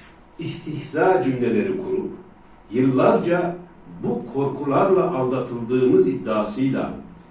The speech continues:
güvenlik sorunumuz yokmuş havası oluşturmaya çalışan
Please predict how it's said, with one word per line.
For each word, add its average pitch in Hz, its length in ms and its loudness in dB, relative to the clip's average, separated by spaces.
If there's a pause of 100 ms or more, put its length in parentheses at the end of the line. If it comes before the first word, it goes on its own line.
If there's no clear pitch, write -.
(280)
güvenlik 151 440 4
sorunumuz 180 800 2 (300)
yokmuş - 580 2
havası 107 400 -2
oluşturmaya 95 640 -6
çalışan - 520 -10